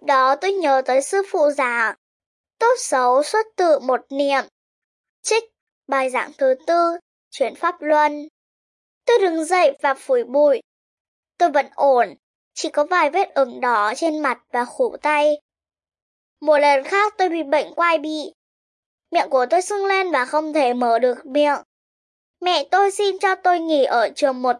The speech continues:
tuần. Tuy nhiên, các cô giáo cho rằng đây là căn bệnh truyền nhiễm và một tuần không đủ. Giáo viên bắt tôi ở nhà hai mươi ngày.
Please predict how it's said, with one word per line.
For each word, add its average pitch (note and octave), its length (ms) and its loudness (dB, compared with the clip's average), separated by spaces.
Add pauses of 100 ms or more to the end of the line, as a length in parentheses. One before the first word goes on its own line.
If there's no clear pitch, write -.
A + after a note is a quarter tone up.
tuần. A#3+ 380 0 (800)
Tuy F4 160 0
nhiên, E4 420 -2 (180)
các - 220 -4
cô F4+ 180 2
giáo C4 400 0
cho F4+ 260 0
rằng C4 320 -4
đây D4+ 200 2
là C4+ 140 2
căn D4+ 300 -4
bệnh D4 200 0
truyền C4 320 0
nhiễm B3+ 240 -6 (220)
và F#4+ 100 -2
một C4+ 160 -2
tuần B3 320 -4
không F#4 300 -4
đủ. C#4 380 4 (720)
Giáo C4+ 260 0
viên F4 260 -2
bắt A#4+ 140 0 (120)
tôi G4+ 200 4
ở B3 180 2
nhà B3+ 320 -2
hai C#4+ 240 -2
mươi D#4 140 -4
ngày. C4+ 580 -4